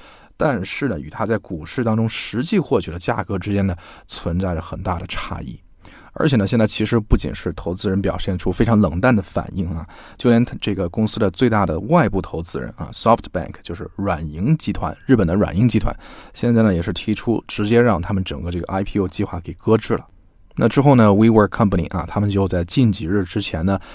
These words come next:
又提出了一个所谓的整改方案啊，也就是把它自身的这个商业模式稍稍做了一些合理的创新。但即便如此啊，其实整个这种办公室租赁，它只不过也就是在复制一种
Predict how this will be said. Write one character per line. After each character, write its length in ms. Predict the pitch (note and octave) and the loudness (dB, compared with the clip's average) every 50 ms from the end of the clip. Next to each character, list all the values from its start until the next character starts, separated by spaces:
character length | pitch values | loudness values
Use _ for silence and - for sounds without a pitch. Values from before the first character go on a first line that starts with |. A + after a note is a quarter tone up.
| - - | -20 -2
又 120 | - G2+ F#2+ | 0 0 0
提 140 | - - | 0 -4
出 140 | F#2 - - | -2 0 2
了 100 | G#2 F#2+ | 2 2
一 40 | F#2 | 2
个 120 | E2+ F#2+ F2 | 2 0 -2
所 200 | - - - E2+ | 0 -2 0 0
谓 80 | G2 | 2
的 80 | G2+ F#2+ | 0 0
整 200 | - - G2 A2 | 0 0 0 2
改 200 | - G2 - - | 2 2 0 -2
方 200 | - - G2+ A2+ B2+ | -4 -4 -2 -2 -2
案 120 | B2 - - - - | -4 -6 -8 -14 -14
啊， 140 | - F2 E2+ - - - - - - | -14 -14 -14 -16 -20 -20 -20 -20 -16
也 80 | - E2+ | -12 -8
就 100 | G#2 A2 | -4 -4
是 80 | A2+ | -4
把 140 | G#2+ - G#2 | -4 -4 -8
它 120 | - - A2 | -4 -6 -6
自 180 | G#2 - - A#2+ | -6 -2 -2 -2
身 160 | - - A#2 | 0 2 2
的 80 | A2+ G#2 | 2 4
这 140 | G#2+ G#2+ F#2 | 2 2 0
个 100 | F2+ F2 | 0 -2
商 240 | - - A2+ A2 | 0 2 4 4
业 60 | A2+ G#2 | 4 4
模 180 | F2+ D#2 F2 | 2 0 -2
式 160 | F2 - - | -4 -4 -4
稍 220 | F#2+ - - G#2+ G2+ | -6 0 0 0 0
稍 120 | G#2 G#2+ | 2 0
做 200 | G#2 - - G2 | -2 0 0 0
了 40 | E2 | 0
一 60 | E2+ | 0
些 100 | F2+ - | -2 -4
合 160 | G2 - - | -6 -4 -4
理 80 | F2 F2 | -4 -4
的 80 | F2 E2 | -4 -4
创 300 | E2+ - - A2 F#2+ F2+ | -4 -2 -2 -2 -2 -2
新。 260 | - - A#2+ A#2+ D3 - - - - - - - - | -6 -4 -4 -4 -4 -4 -12 -20 -20 -20 -20 -20 -8
但 160 | - D3 B2+ A2 | -4 -4 -4 -4
即 200 | - - D#3 D#3 | -6 -6 -4 -2
便 160 | G3+ A3+ E3+ | 0 0 0
如 160 | A2+ F#2+ A2+ | 0 0 -2
此 280 | D3+ - - - - - - | -4 -4 -8 -12 -12 -14 -16
啊， 260 | - - G2 - - - | -16 -16 -16 -16 -16 -14
其 360 | - - - - - - - | -12 -10 -8 -6 -2 -2 -2
实 200 | F3 - - B2+ B2 | -2 -2 -4 -6 -6
整 260 | - - F#2 E2 F2+ | -4 -4 -4 -4 -4
个 240 | F2 A2+ A2 F#2+ E2+ - - - - - | -2 0 0 0 0 -4 -12 -20 -20 -20
这 120 | - - G#2+ | -8 -4 -2
种 120 | G2 E2+ | -2 -2
办 200 | E2+ - A2 A2 | 0 0 0 2
公 140 | A2+ A#2 B2 | 2 0 0
室 160 | - - A2+ | 0 -2 -4
租 180 | G2 - A#2+ B2 | -4 0 2 2
赁， 140 | B2 G#2+ E2+ | 2 2 0
它 160 | - - A#2+ | 0 -2 -4
只 240 | - - - - - | -4 -4 -8 -8 -4
不 120 | - - | -4 0
过 160 | - D3+ D#3+ | 4 4 4
也 140 | A#2 - - | 4 2 -2
就 140 | - - G#2 | -6 -8 -8
是 120 | G2+ G#2 | -4 -2
在 80 | F#2 F#2 | -2 -2
复 240 | - - - C3+ A2+ | -2 -2 0 0 0
制 300 | - - - A2 F2 - - | 0 2 2 2 2 2 0
一 40 | |
种 180 | F#2+ F#2+ E2 - | -2 -2 -2 -4